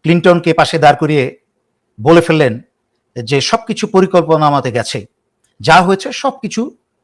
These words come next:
পরিক-, পরিকল্পনা মাফিক হয়েছে এবং মাস্টার মাইন্ডও আখ্যা দিলেন, আহ, ওনার সহকারী মাহফুজকে।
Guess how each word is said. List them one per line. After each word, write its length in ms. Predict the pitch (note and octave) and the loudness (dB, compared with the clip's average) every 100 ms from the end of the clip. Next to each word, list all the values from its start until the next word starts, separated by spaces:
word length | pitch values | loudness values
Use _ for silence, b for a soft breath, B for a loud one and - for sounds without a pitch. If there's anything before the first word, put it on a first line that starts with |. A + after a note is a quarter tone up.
| _ _ | _ _
পরিক-, 420 | - F3 F3 - - | 0 0 -2 -14 -4
পরিকল্পনা 480 | E3+ E3+ E3+ E3+ | -2 0 0 0
মাফিক 300 | F#3+ C#3 C#3 B2 | 0 0 -4 -8
হয়েছে 260 | A#2 - G#2+ _ _ b b b b - | -10 -10 -20 _ _ b b b b 0
এবং 360 | E3 F3 E3 - | 2 4 0 -6
মাস্টার 380 | C#3 F3 - G#3+ | -2 -2 2 2
মাইন্ডও 520 | F3 D#3+ D3+ D#3+ - _ _ _ - | 2 2 0 0 -6 _ _ _ -8
আখ্যা 280 | D3+ - E3 | -8 -4 -4
দিলেন, 280 | C#3+ C#3 C3 _ _ _ _ _ - | 0 -2 -4 _ _ _ _ _ -4
আহ, 200 | B2+ C3 | 0 0
ওনার 240 | D#3 D3 | 2 2
সহকারী 500 | C#3 D#3+ D#3 D3 C3+ C3+ _ _ _ _ _ | 4 4 4 2 0 -8 _ _ _ _ _
মাহফুজকে। 500 | C#3 D3 D3+ B2 G#2+ | -4 -2 -4 -12 -16